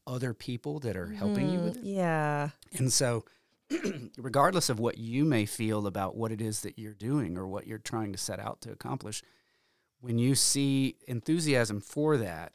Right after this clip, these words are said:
Speaker 1: reflected back in
Speaker 2: Yeah.
Speaker 1: other people that you're excited to even have
Speaker 2: Yeah.
Speaker 1: involved in what you're doing,
Speaker 2: Yeah.
Speaker 1: it, it's amazing.
Speaker 2: It's,
Speaker 1: It's
Speaker 2: there's
Speaker 1: transformative, and
Speaker 2: Yeah.
Speaker 1: it, it sort of teaches
Speaker 2: There's
Speaker 1: you
Speaker 2: nothing better.
Speaker 1: more and gives you more than you ever really would have thought.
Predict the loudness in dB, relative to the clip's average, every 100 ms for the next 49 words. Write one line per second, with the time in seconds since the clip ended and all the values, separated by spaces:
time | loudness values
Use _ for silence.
0 | _ -16 -8 0 0 0 -4 -2 -2 -2
1 | -4 -6 -4 -2 -2 -2 -4 -4 -4 -4
2 | -4 -4 -2 -2 -2 -4 -6 -8 -4 -2
3 | 0 -2 -4 -4 -4 -2 -2 -2 -2 -2
4 | 0 0 0 -4 -10 -20 -20 _ _ -6
5 | -2 -2 0 2 2 0 -4 -4 -4 0
6 | 2 4 2 2 4 6 6 4 2 2
7 | 4 4 2 0 -2 -2 0 0 -2 -10
8 | _ _ _ -4 0 2 4 4 6 6
9 | 6 6 6 4 2 -2 -6 -4 -4 2
10 | 2 2 0 0 0 0 0 0 -2 -2
11 | 0 2 2 2 2 0 -2 -6 -8 -4
12 | -4 -6